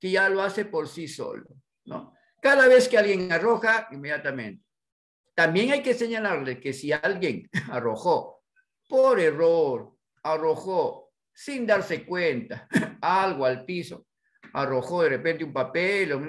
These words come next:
los, todos, todos, trabajo colaborativo, y ya no se detectó quién arrojó ese papel, o quién dejó su cáscara de plátano en el piso de naranja, yo mismo cojo y lo llevo.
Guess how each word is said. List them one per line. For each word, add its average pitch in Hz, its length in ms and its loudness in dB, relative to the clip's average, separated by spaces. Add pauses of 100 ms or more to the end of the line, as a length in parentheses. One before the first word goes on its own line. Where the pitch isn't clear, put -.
(840)
los, 220 460 0
todos, 202 520 2
todos, 143 600 -2
trabajo 185 400 -2
colaborativo, 120 840 -4 (360)
y 117 160 -6
ya 165 120 0
no 208 120 -2
se 202 100 -4
detectó 180 680 -4
quién 269 320 0
arrojó 175 340 0
ese 165 160 -8
papel, 151 580 -2 (500)
o 139 180 -6
quién 233 220 0
dejó 196 460 -2
su 185 180 -10
cáscara 185 360 -2
de 147 100 2
plátano 175 400 -4
en 156 60 -10
el 135 140 -8
piso 180 340 -6
de 156 120 0
naranja, 180 680 -2 (340)
yo 254 240 2
mismo 233 540 -4
cojo 196 680 0 (320)
y 120 100 -16
lo 107 140 -12
llevo. 95 420 -14